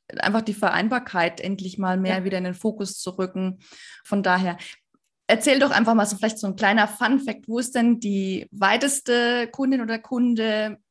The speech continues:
Speaker 1: Auftrag sozusagen her?
Speaker 2: Aus England.
Speaker 1: Wow, cool.
Speaker 2: Ja. Also es ist tatsächlich, ähm, eine deutschsprachige Kundin, also meine Kunden sind alle deutschsprachig.
Speaker 1: Mhm.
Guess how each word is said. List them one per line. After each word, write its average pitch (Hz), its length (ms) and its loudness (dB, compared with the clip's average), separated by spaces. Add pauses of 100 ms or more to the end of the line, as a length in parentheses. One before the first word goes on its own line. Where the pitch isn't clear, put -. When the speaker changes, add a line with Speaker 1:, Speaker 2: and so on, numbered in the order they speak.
(200)
Speaker 1:
Auftrag 214 460 -2
sozusagen 196 600 -6
her? 185 420 -4 (1160)
Speaker 2:
Aus 208 240 -2
England. 214 440 2 (640)
Speaker 1:
Wow, 180 640 0 (180)
cool. 254 260 -2
Speaker 2:
Ja. 226 140 2 (800)
Also 247 220 4
es 240 240 6
ist 294 180 2
tatsächlich, 277 680 2
ähm, 240 580 2 (140)
eine 226 460 0 (120)
deutschsprachige 226 640 0
Kundin, 311 320 -4
also 240 200 -2
meine 226 200 0
Kunden 240 220 -2
sind 233 160 -2
alle 208 220 0
deutschsprachig. 285 840 -2
Speaker 1:
Mhm. 226 260 0